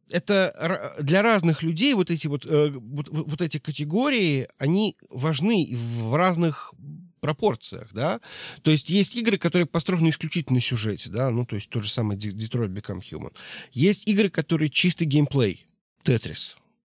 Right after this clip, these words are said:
условный, да? То есть и вот какие-то такие вещи. Я вчера играл в, э, Warzone, в Call of Duty Warzone. Я играл, потому что она была, а, бесплатная, и поэтому в нее решила поиграть определенная группа людей,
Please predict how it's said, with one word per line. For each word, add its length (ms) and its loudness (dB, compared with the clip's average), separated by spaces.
условный, 380 -8
да? 360 -2
То 80 -6
есть 220 -8
и 40 -6
вот 140 -4
какие-то 360 -8
такие 320 0
вещи. 380 -2
Я 480 2
вчера 600 0
играл 520 2
в, 280 -4
э, 640 2
Warzone, 480 2
в 160 -20
Call 160 0
of 60 0
Duty 260 -2
Warzone. 420 0
Я 240 2
играл, 280 2
потому 360 0
что 180 -2
она 180 2
была, 380 0
а, 160 2
бесплатная, 680 2
и 160 -2
поэтому 420 2
в 100 0
нее 400 4
решила 460 0
поиграть 600 -2
определенная 640 2
группа 340 2
людей, 600 0